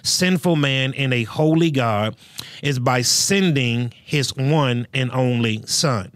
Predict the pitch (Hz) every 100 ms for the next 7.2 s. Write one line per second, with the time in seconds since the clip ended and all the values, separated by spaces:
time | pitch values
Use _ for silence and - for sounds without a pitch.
0 | _ - _ - - - - - 120 147
1 | 180 170 156 151 156 135 127 117 135 120
2 | 123 156 117 113 135 117 127 165 208 170
3 | 135 98 90 - 139 170 - 175 175 165
4 | 139 170 165 120 - - _ - - -
5 | - 160 151 151 139 143 131 107 117 185
6 | 190 143 127 127 - - 190 160 123 92
7 | - -